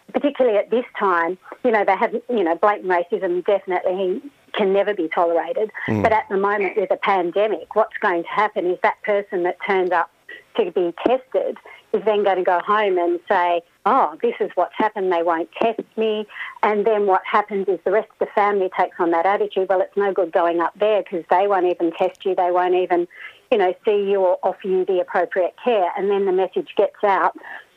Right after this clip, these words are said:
Speaker 1: to our mob that you don't bother going to the hospital if you get sick because nobody really cares. And that just means that more of our mob will come off not being tested and, and not receive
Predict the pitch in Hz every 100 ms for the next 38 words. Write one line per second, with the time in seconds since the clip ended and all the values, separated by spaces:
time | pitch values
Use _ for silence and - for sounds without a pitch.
0 | - 214 185 185 240 175 170 - 202 -
1 | 202 208 165 185 175 190 170 165 165 165
2 | 185 - 190 185 170 175 180 160 _ 233
3 | 180 - - - 190 175 - 190 185 185
4 | 180 175 175 - 196 180 175 165 196 196
5 | 175 - - - - - - 208 196 190
6 | 190 190 - - _ 220 - - 196 -
7 | 202 190 190 - 202 190 - 202 196 190
8 | 175 170 170 170 - 190 190 202 170 170
9 | - 196 185 170 202 202 - 180 165 202
10 | 175 - 185 175 175 190 _ _ _ 214
11 | 196 190 196 208 196 - 196